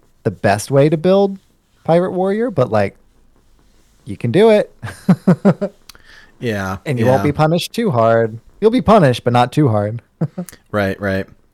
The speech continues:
Speaker 2: Okay, uh, last card here for Warrior is Lothar. This is a legendary minion, seven mana, seven seven.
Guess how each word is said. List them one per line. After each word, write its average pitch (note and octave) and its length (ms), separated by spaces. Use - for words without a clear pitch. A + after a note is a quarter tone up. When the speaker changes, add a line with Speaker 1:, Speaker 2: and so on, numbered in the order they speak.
Speaker 2:
Okay, D3 440
uh, A2+ 360
last D#3+ 320
card D3+ 280
here C3 160
for A2+ 180
Warrior G2+ 640
is F2+ 500
Lothar. F#2+ 840
This A2 240
is G#2 220
a G2+ 140
legendary C3 520
minion, G2+ 400
seven D#3+ 300
mana, B2 340
seven G#2+ 300
seven. F#2 360